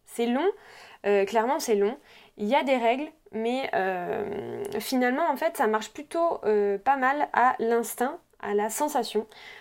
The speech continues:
Euh, c'est un peu comme la composition, euh, comme la composition en fait.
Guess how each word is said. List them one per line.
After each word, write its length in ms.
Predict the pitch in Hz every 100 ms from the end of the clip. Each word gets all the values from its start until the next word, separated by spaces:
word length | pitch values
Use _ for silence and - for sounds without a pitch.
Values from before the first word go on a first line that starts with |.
| - -
Euh, 720 | 208 190 185 185 180 185 185 - -
c'est 120 | - 220
un 120 | 233
peu 100 | 370
comme 180 | 370 269
la 120 | 214
composition, 800 | 220 214 202 202 - 240 247 233
euh, 560 | 196 180 175 170 170 175
comme 180 | 214
la 100 | 202
composition 500 | 202 202 202 208 -
en 100 | 285
fait. 180 | 214 170